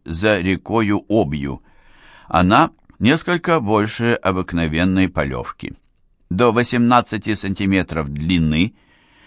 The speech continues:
причём хвост пять сантиметров. Сверху светлого желтовато-серого цвета,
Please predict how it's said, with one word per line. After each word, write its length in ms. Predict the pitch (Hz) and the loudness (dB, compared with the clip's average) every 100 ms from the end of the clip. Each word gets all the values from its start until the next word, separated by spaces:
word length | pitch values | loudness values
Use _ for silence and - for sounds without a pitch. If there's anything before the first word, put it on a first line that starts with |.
| _ - | _ -2
причём 420 | 127 131 175 190 | 0 2 2 0
хвост 720 | - 120 117 143 - - - | 0 0 2 2 -2 -12 -4
пять 240 | 107 87 - | 0 0 -2
сантиметров. 840 | 104 107 104 76 58 - - - _ _ _ _ _ _ _ | -4 -2 -2 -2 -6 -12 -14 -16 _ _ _ _ _ _ _
Сверху 580 | - - 170 214 - 175 | -8 -2 0 0 -2 -4
светлого 680 | - 120 139 143 135 127 120 | -2 -2 -2 -4 -6 -2 -2
желтовато-серого 1200 | 90 95 98 98 104 95 82 - 82 73 73 73 | -2 -4 -2 0 0 0 -6 -2 -2 0 -2 -4
цвета, 520 | - - 180 - 156 | -6 -6 -4 -2 -4